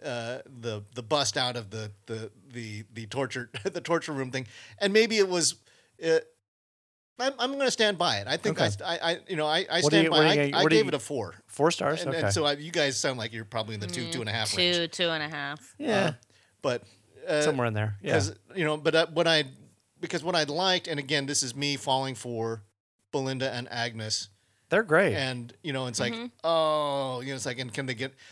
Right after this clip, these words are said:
Speaker 1: can they get out of this p-, uh, uh, situation? Because it certainly looks hard to, you know, th-, particularly when, you know, the, the, the, the, the amount of weaponry at the employ of the ringmaster.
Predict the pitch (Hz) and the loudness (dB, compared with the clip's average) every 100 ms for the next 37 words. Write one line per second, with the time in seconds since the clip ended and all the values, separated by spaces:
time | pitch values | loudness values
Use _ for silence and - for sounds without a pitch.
0 | - - 156 147 170 202 160 120 104 156 | -12 -6 -4 0 2 2 0 -2 -4 -6
1 | 147 127 151 127 - 139 135 123 123 131 | -6 -8 -8 -6 -6 -6 -4 -4 -4 -4
2 | 151 139 131 _ _ _ _ _ - 359 | -2 -2 -4 _ _ _ _ _ -6 -4
3 | 302 247 208 202 262 208 - - _ _ | -4 -2 -2 2 4 4 2 -6 _ _
4 | _ _ _ _ - 220 214 180 160 151 | _ _ _ _ -4 4 4 4 0 -2
5 | - 151 135 131 - - - - 165 - | -2 -4 -4 -6 -18 -20 -10 -6 0 4
6 | 202 202 175 160 143 143 135 127 _ _ | 4 4 0 0 0 -2 -2 -6 _ _
7 | 175 107 107 120 92 117 120 120 117 113 | -8 -8 -6 -8 -8 -8 -8 -8 -8 -8
8 | 104 _ - - - - - - - - | -12 _ -20 -20 -20 -20 -20 -20 -20 -20
9 | - - - _ _ _ 135 139 135 131 | -20 -20 -20 _ _ _ -4 -4 -4 -6
10 | 135 127 139 139 147 151 131 113 151 160 | -4 -2 -4 -2 -4 -4 -6 2 4 4
11 | 151 135 135 127 131 127 135 135 120 117 | 2 -4 -4 -6 -6 -8 -10 -10 -12 -10
12 | 101 131 123 120 117 113 110 104 101 117 | -10 -6 -6 -6 -6 -8 -8 -10 -12 -10
13 | 127 127 110 101 92 - 98 | -8 -8 -6 -6 -6 -6 -8